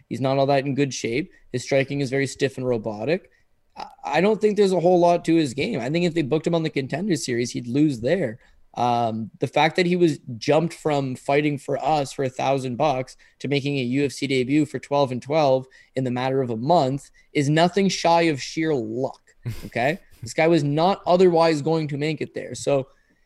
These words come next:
Speaker 1: yeah, I think Dante Mays just feasts on him. There's gonna be a huge size advantage in terms of the height, but in terms of the reach,
Speaker 2: Eight
Speaker 1: Dante
Speaker 2: inch,
Speaker 1: Mays come
Speaker 2: eight inch
Speaker 1: out
Speaker 2: reach
Speaker 1: here.
Speaker 2: advantage.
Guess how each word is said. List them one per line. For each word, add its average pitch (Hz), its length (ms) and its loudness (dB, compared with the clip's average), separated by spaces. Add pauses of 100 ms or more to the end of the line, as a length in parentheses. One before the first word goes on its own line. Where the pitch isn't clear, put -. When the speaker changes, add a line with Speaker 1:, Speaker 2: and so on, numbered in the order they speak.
(260)
Speaker 1:
yeah, 185 240 2
I 175 40 -2
think 185 200 2
Dante 175 360 4
Mays 165 220 0
just 135 200 -6
feasts - 540 -6
on 107 240 -8
him. 117 80 -8
There's 170 180 0
gonna 247 180 0
be 240 180 4
a 143 40 4
huge 170 580 -4
size 151 360 -2
advantage 135 560 -2
in 127 100 -8
terms 135 260 -6
of 110 140 -6
the 117 80 -12
height, 160 400 -2 (640)
but 143 120 0
in 156 100 0
terms 196 240 2
of 196 100 0
the 170 100 2
reach, 143 280 0
Speaker 2:
Eight 127 40 -2
Speaker 1:
Dante 139 280 2
Speaker 2:
inch, 151 80 -4
Speaker 1:
Mays 143 240 0
come 147 180 -2
Speaker 2:
eight 151 60 0
inch 156 60 4
Speaker 1:
out 151 100 0
Speaker 2:
reach 151 60 2
Speaker 1:
here. 139 160 2
Speaker 2:
advantage. 90 640 -10